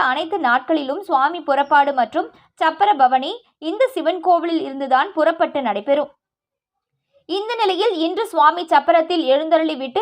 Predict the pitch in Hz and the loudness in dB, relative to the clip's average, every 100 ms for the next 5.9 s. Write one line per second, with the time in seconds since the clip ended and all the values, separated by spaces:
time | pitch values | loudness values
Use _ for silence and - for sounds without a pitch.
0 | 359 294 320 349 339 277 302 330 330 285 | -4 -4 -6 -4 0 2 2 -2 0 0
1 | 285 302 302 311 285 262 311 277 254 262 | 0 -2 -4 -2 -2 -2 -4 0 0 0
2 | 403 294 370 403 262 277 294 294 254 247 | -4 -4 0 2 2 0 -4 -10 -6 -6
3 | 262 269 226 233 415 - - _ 311 320 | -4 -2 2 2 2 -4 -20 _ 2 4
4 | 381 381 359 311 285 381 370 311 277 320 | 0 0 -2 -2 -2 -2 -2 -2 -2 -4
5 | 320 285 359 370 226 208 247 240 285 | -2 -2 0 -2 -4 -2 -2 0 -2